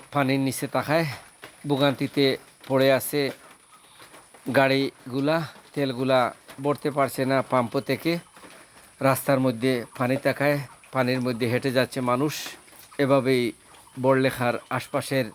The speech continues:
গ্রাম অঞ্চলে পানি উঠায়, অনেক রাস্তাঘাট পানির নিচে তলিয়ে গেছে। বেশ ভোগান্তির মধ্যে আছে বড়লেখা অঞ্চলের মানুষ।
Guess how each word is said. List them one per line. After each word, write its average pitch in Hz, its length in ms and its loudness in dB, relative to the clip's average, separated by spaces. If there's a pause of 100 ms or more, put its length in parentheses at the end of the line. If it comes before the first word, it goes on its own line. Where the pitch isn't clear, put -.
(560)
গ্রাম 127 260 4
অঞ্চলে 127 380 -2 (600)
পানি 131 240 2 (1200)
উঠায়, 156 300 2 (600)
অনেক 131 200 4 (420)
রাস্তাঘাট 123 480 0 (160)
পানির 127 340 0
নিচে 123 220 -4 (160)
তলিয়ে 131 360 0
গেছে। 123 240 -2 (1700)
বেশ 143 140 4 (120)
ভোগান্তির 135 520 2
মধ্যে 131 240 0 (100)
আছে 156 220 -4 (520)
বড়লেখা 131 460 2 (220)
অঞ্চলের 127 480 -2
মানুষ। 135 240 0